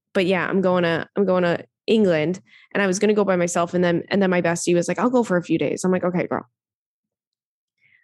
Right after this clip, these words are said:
Uh, okay. So she saw me. She's the girl who, who sent me a picture of the D K N Y bus that is,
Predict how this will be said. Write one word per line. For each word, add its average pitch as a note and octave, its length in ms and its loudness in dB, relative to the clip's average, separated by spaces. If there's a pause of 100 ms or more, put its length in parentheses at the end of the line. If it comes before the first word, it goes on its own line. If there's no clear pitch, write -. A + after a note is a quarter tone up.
(160)
Uh, E3 360 0
okay. - 300 -8 (580)
So D#3+ 300 -4
she - 180 -4
saw F3+ 160 -2
me. E3+ 160 -2
She's G#3 220 0
the G3+ 100 2
girl F3 180 0
who, F3 220 0 (100)
who F#3+ 80 0
sent F3+ 220 -2
me F3+ 100 2
a E3+ 40 -2
picture E3 560 -2
of F3 240 -4
the E3 120 2
D E3+ 220 -2
K F3 160 -2
N E3+ 100 0
Y F3 160 2
bus D3+ 220 -4
that D3+ 120 0
is, E3+ 200 -4